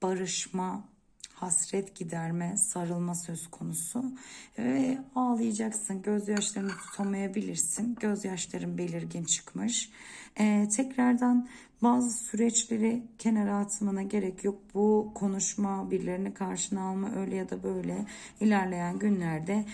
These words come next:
gerçekleşecek. Tekrardan kalabalık bulunan insanların oturup yemek yediği bir mekan var. Orada dikkatli olman lazım.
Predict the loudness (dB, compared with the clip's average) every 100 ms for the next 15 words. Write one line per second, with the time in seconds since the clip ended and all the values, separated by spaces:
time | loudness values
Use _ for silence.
0 | -14 -4 0 2 4 2 0 0 0 0
1 | -2 -4 -6 -16 -18 -16 -2 0 0 2
2 | 2 4 4 4 4 2 -8 -20 _ -20
3 | _ _ _ -20 _ _ -20 -20 -6 2
4 | 4 4 4 2 -2 -16 -20 _ _ _
5 | _ _ _ _ _ _ _ -2 -2 0
6 | -2 -2 -4 -8 -18 _ _ _ _ -6
7 | -2 0 -2 -2 -2 -2 -2 -4 -6 -14
8 | -20 _ _ _ -20 _ _ -20 -10 -8
9 | -6 -4 -4 -2 -2 -2 -2 -4 -6 -4
10 | -2 -2 -4 -2 -4 -6 -6 -4 -4 -4
11 | -6 -8 -14 -18 -20 -20 -18 -6 -4 -2
12 | -4 -6 -6 -8 -6 -6 -4 -4 -4 -6
13 | -6 -4 -2 -4